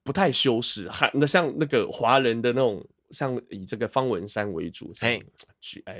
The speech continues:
Speaker 1: 菊花残满地伤，你的笑容已泛黄，就一直这样，这种七关八，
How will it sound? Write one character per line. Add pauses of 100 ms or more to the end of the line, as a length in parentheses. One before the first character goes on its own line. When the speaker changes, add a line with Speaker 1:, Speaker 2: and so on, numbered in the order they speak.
Speaker 1:
菊
花
残
满
地
伤，
你
的
笑
容
已
泛
黄，
就
一
直
这
样，
这
种
七
关
八，